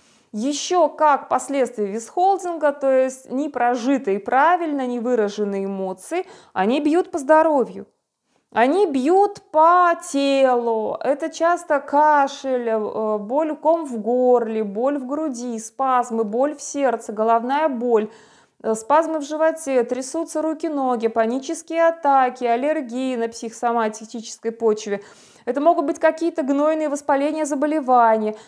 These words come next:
Вообще падает иммунитет. Когда вы рядом с психическим агрессором, который, э, вам запрещает себя выражать, начинает падать иммунитет. А если иммунитет падает, там у кого рвётся, там где тонко.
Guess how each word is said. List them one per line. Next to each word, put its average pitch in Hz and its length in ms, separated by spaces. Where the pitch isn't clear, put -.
Вообще 294 240
падает 349 340
иммунитет. 285 720
Когда 247 400
вы 269 100
рядом 254 280
с 220 60
психическим 233 640
агрессором, 254 640
который, 254 540
э, 233 440
вам 262 200
запрещает 254 680
себя 226 260
выражать, 196 580
начинает 254 480
падать 302 320
иммунитет. 302 580
А 208 120
если 294 220
иммунитет 381 520
падает, 381 400
там 294 240
у 285 60
кого 285 520
рвётся, 285 340
там 247 380
где 208 220
тонко. 196 480